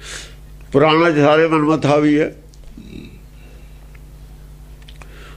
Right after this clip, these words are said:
ਰਾਮਾਇਣ 'ਚ, ਮਹਾਭਾਰਤ 'ਚ ਮਨਮਤ ਹਾਵੀ ਹੈ। ਇਹ ਸਾਰੇ ਅਵਤਾਰ ਨੇ, ਸਿਮਰਤੀਆਂ ਜਿਹੜੀਆਂ ਮਨਮਤ ਹਾਵੀ ਕਰਦੀਆਂ ਨੇ ਗੁਰਮਤ 'ਤੇ, ਗੁਰਮਤ ਉੱਤੇ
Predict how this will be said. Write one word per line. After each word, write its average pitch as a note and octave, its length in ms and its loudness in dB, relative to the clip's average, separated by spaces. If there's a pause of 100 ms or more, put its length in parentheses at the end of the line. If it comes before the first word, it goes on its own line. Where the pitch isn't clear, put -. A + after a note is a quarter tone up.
(140)
ਰਾਮਾਇਣ E3 380 4
'ਚ, D3 80 -6
ਮਹਾਭਾਰਤ E3 480 2
'ਚ D#3 40 0
ਮਨਮਤ D3+ 460 0
ਹਾਵੀ D#3 320 4
ਹੈ। E3 140 -2 (2000)
ਇਹ - 80 -2
ਸਾਰੇ C#3 380 2
ਅਵਤਾਰ C3+ 440 2
ਨੇ, C#3+ 220 2
ਸਿਮਰਤੀਆਂ D#3 560 0
ਜਿਹੜੀਆਂ D#3+ 360 2
ਮਨਮਤ D3+ 560 -2 (1120)
ਹਾਵੀ C#3 240 4
ਕਰਦੀਆਂ C3 440 2
ਨੇ A3+ 140 4
ਗੁਰਮਤ D#3+ 440 2
'ਤੇ, B2 440 0
ਗੁਰਮਤ D3 540 0
ਉੱਤੇ G3+ 580 2